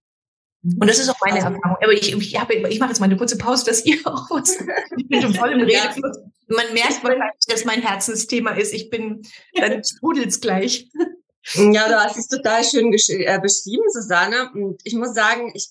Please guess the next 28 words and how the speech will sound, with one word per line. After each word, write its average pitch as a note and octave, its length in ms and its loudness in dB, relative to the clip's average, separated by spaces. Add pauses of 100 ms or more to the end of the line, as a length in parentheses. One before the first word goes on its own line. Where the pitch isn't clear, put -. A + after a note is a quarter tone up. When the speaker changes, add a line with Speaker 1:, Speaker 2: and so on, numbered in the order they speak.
Speaker 2:
bin A#3 320 -4
auch, G#3+ 300 0
mir G3+ 200 -2
ist, A3+ 220 -8
äh, F3+ 120 -4
gewaltfreie F#3+ 640 -4
Kommunikation F#3+ 680 -6
gar F#3 160 -2
nicht G#3 140 -6
unbekannt. F3 480 -6
Ich F3 100 -14
habe F3+ 180 -8
auch F3+ 80 -8
ein F3+ 100 -4
Buch G#3+ 200 -6
dazu A#3+ 440 -2 (360)
und F#3+ 200 2
nutze, G3+ 600 0
äh, F#3 200 2
die F#3 260 -2
Tools B3+ 340 -4
daraus F#3+ 600 -2
in F#3 160 -6
meinen F3 380 -8
Coachings, F3+ 800 -6 (300)
wenn's F#3 280 2
um F3+ 240 2
die F3 260 -4